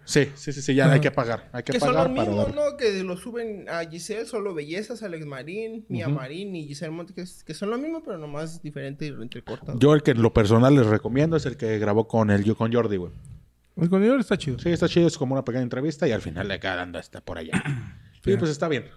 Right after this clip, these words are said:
Speaker 1: Está
Speaker 2: O sea,
Speaker 1: padre.
Speaker 2: si hubieran acabado las entrevistas con
Speaker 1: Hijo
Speaker 3: Busquen
Speaker 1: de
Speaker 3: en
Speaker 1: su puta
Speaker 3: Xvideo
Speaker 1: madre,
Speaker 3: Giselle
Speaker 1: me cayó mi café.
Speaker 3: Montes anal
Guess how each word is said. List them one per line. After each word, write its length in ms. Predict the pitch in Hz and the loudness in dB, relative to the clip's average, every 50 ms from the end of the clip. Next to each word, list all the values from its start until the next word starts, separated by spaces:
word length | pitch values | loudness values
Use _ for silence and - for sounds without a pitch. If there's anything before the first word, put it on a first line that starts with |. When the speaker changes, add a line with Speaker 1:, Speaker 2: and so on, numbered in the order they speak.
| _ - | _ -2
Speaker 1:
Está 140 | - 151 | -2 2
Speaker 2:
O 20 | 143 | 4
sea, 0 | |
Speaker 1:
padre. 260 | - 131 131 123 127 | 6 8 8 8 6
Speaker 2:
si 60 | 120 160 | 6 4
hubieran 220 | 165 175 175 165 | 4 4 4 2
acabado 260 | 156 - 143 156 165 | 2 4 4 4 4
las 180 | 160 139 117 - 135 | 4 2 0 -2 -4
entrevistas 600 | 131 127 120 - 123 123 131 131 - 139 135 - | -4 -2 -2 -2 -2 -2 -2 -2 -2 -4 -4 -4
con 240 | - 113 107 104 104 247 | -4 -6 -6 -6 -6 -2
Speaker 1:
Hijo 100 | - 294 | 0 0
Speaker 3:
Busquen 300 | 339 - - 415 427 392 | 0 2 4 4 4 4
Speaker 1:
de 100 | 381 302 | 4 2
Speaker 3:
en 100 | 254 240 | 4 2
Speaker 1:
su 60 | 240 220 | 0 0
puta 60 | 220 247 262 | -2 -2 -4
Speaker 3:
Xvideo 300 | - 285 311 311 302 320 | -2 -2 -2 -2 -2 -2
Speaker 1:
madre, 160 | 320 - 202 | -4 -4 -2
Speaker 3:
Giselle 400 | 196 202 180 - 220 208 214 240 247 | -2 -2 0 2 2 2 2 2 2
Speaker 1:
me 60 | 240 | 0
cayó 120 | 240 233 226 | 0 0 -2
mi 20 | 220 | -2
café. 120 | 196 196 | 0 0
Speaker 3:
Montes 460 | 190 196 208 240 - 294 254 - - - | 0 0 0 0 0 -2 -2 -2 -2 -2
anal 440 | - 170 156 160 190 220 330 392 - | 0 0 2 2 2 2 2 -2 -4